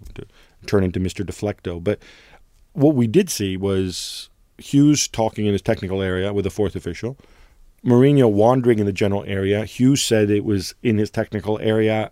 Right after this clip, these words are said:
I can't tell from the T V pictures, frankly, if he was. And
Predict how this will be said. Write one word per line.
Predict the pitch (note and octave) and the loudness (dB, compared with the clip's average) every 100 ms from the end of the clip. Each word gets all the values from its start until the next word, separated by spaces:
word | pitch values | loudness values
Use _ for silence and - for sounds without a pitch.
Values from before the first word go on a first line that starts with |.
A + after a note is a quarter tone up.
| _ - | _ -6
I | G2+ | -4
can't | - A#2 - | -4 -6 -6
tell | - G#2 | -4 -2
from | A2+ G#2+ | -2 -2
the | G2+ | -4
T | - G#2 | -4 -6
V | G#2+ | -6
pictures, | A#2+ A2 C3 B2+ | -6 -8 -6 -6
frankly, | - A#2 A#2 D3+ E3 _ - - - | -4 -6 -4 -4 -6 _ -20 -12 -6
if | A2 | -2
he | G#2+ | 0
was. | F#2+ G2 C#3 - _ - - _ _ _ _ _ | 0 0 -4 -10 _ -20 -20 _ _ _ _ _
And | C#3 A#2+ A#2 A2+ A2+ - - | 2 4 4 4 2 -2 -10